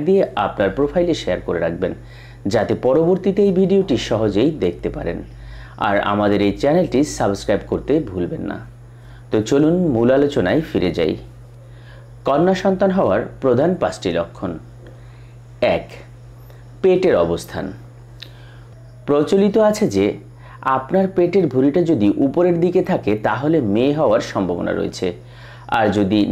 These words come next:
নিচের দিকে বেশি ঝুলে যায় তাহলে আপনার গর্ভে পুত্র সন্তান রয়েছে। এবার আপনি খেয়াল করে দেখুন আপনার কী অবস্থা। এভাবে সবগুলো লক্ষণের ফলাফল লিখে রাখুন, এতে সহজেই বুঝতে পারবেন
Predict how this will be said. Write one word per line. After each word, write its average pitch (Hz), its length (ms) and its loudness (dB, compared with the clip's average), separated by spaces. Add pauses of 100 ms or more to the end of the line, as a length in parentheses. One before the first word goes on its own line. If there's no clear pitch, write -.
(100)
নিচের 135 340 2
দিকে 190 200 2 (100)
বেশি 165 280 0
ঝুলে 151 280 0
যায় 185 220 2 (380)
তাহলে 139 360 0
আপনার 175 360 2
গর্ভে 147 320 2 (120)
পুত্র 120 300 0
সন্তান 87 360 -6
রয়েছে। 92 340 -4 (640)
এবার 120 300 2 (280)
আপনি 185 280 -2
খেয়াল 151 280 0
করে 135 220 2
দেখুন 110 340 -2 (280)
আপনার 110 320 -2
কী - 200 -2
অবস্থা। - 440 -4 (760)
এভাবে 175 320 4 (120)
সবগুলো 139 460 2
লক্ষণের 160 500 2
ফলাফল 147 420 0 (120)
লিখে 92 180 -2
রাখুন, 90 300 0 (460)
এতে 117 200 0
সহজেই 143 420 0
বুঝতে 180 280 0
পারবেন 113 340 0